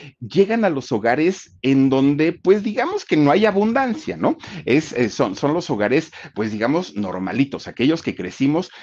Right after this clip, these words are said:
yendo día a día, ¿no? Pues que nuestros papás trabajaban para tra-, para darnos lo mejor que podían. Pero en las casas de los sh-, sh-, sh-, donde había mucho dinero,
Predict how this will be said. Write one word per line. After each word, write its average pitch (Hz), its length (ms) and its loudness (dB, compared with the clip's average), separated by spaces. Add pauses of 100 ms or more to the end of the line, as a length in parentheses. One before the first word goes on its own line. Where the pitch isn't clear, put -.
(100)
yendo 117 400 0
día 110 240 -2
a - 20 -8
día, 156 340 -4
¿no? 160 240 -2
Pues - 140 -14
que - 140 -6
nuestros 92 240 -6
papás - 420 -4
trabajaban 120 760 -2 (220)
para 87 220 -6
tra-, 92 220 -12 (140)
para 92 180 -2
darnos 208 420 -4
lo 107 200 0
mejor 123 320 -2
que 110 100 -10
podían. 90 480 -8 (320)
Pero 120 320 2
en 113 160 -4
las 107 180 -6
casas 190 380 -2
de 123 100 0
los 90 280 -6
sh-, - 180 -20
sh-, - 160 -18
sh-, - 180 -20
donde 78 220 -8
había 90 140 -2
mucho 151 260 0
dinero, 185 400 0